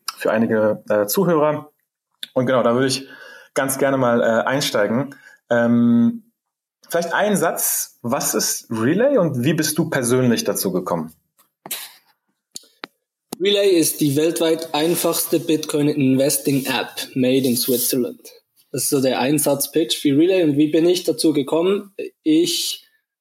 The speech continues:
Speaker 2: äh, war einfach es leid zu sehen, wie mühsam es ist, in Bitcoin zu investieren. Das war Ende zweitausendachtzehn und ich, ja, fand so irgendwie, dass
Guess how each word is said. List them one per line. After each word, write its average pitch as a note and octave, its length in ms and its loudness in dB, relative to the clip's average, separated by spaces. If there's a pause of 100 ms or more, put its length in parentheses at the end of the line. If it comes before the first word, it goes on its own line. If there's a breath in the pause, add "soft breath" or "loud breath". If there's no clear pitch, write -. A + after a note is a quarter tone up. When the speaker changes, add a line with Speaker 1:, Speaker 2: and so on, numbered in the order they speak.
Speaker 2:
äh, C#3 60 -4
war C#3 1000 -2
einfach D3+ 500 -2
es C#3+ 140 -2
leid D3+ 480 0
zu - 280 -8
sehen, D#3+ 440 2
wie D3 80 4
mühsam D#3+ 500 2
es C#3+ 160 -2
ist, D#3 300 0
in C3 140 -2
Bitcoin D3+ 460 -2
zu - 140 -4
investieren. D#3 840 0 (420 soft breath)
Das C#3+ 140 -4
war C#3 100 0
Ende D#3 220 0
zweitausendachtzehn D#3 1120 0
und C#3 180 -2
ich, - 540 -4
ja, D3+ 300 -2
fand C#3+ 340 -4
so D3 260 2
irgendwie, D3 440 2
dass - 300 -4